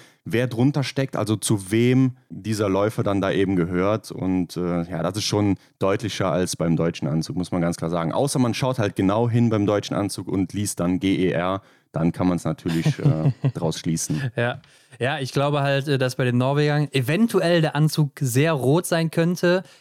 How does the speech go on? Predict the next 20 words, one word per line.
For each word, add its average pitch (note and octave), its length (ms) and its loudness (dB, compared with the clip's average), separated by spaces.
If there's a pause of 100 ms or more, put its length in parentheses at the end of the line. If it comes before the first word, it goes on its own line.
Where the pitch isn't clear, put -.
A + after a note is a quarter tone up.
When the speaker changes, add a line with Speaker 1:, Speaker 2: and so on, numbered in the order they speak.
Speaker 2:
Ich C3 160 -4
weiß C#3 140 2
Speaker 1:
Ja. E3 100 2
Speaker 2:
nicht, D3 80 4
ob C3+ 80 -2
das C#3+ 160 -2
Oberteil C#3+ 560 0
dann C3+ 360 2
doch D3 220 -2
vielleicht C#3+ 320 0
eher C#3 200 0
noch C#3 240 0
ins, B2+ 380 2
äh, B2 440 2
ja, A2+ 160 0
oder A2+ 160 0
mehr B2 200 2
Blau B2 280 0
dann D3+ 160 0
aufnimmt. D3+ 580 0